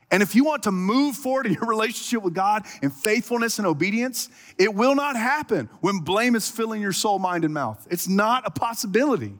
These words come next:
In terms of responding to God, faithfulness is health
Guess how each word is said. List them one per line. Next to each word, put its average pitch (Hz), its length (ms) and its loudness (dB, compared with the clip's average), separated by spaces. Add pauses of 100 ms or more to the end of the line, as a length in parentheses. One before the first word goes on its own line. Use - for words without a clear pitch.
(1600)
In 151 160 6
terms 214 440 2
of 175 120 -6
responding 180 600 -2
to 185 100 -4
God, 131 540 0
faithfulness 175 760 0
is 131 160 -8
health 185 560 -4